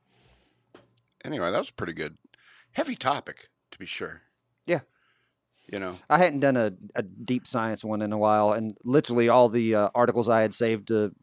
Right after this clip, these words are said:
Speaker 2: bring up information about as I was
Speaker 1: Were
Speaker 2: preparing
Speaker 1: less,
Speaker 2: for the
Speaker 1: were,
Speaker 2: show
Speaker 1: were
Speaker 2: were
Speaker 1: less complicated?
Speaker 2: <laughs> No, were more complicated.
Speaker 1: Oh, okay.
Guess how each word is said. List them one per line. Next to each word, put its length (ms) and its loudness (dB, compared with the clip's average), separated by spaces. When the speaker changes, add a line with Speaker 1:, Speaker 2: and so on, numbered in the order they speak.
Speaker 2:
bring 240 2
up 260 -2
information 420 -2
about 260 4
as 160 -2
I 60 4
was 260 -2
Speaker 1:
Were 140 0
Speaker 2:
preparing 220 4
Speaker 1:
less, 60 -2
Speaker 2:
for 80 -2
the 80 -4
Speaker 1:
were, 60 2
Speaker 2:
show 100 4
Speaker 1:
were 140 -2
Speaker 2:
were 60 4
Speaker 1:
less 180 -2
complicated? 580 -8
Speaker 2:
<laughs> 40 -10
No, 260 6
were 120 4
more 220 8
complicated. 600 2
Speaker 1:
Oh, 20 -6
okay. 60 -10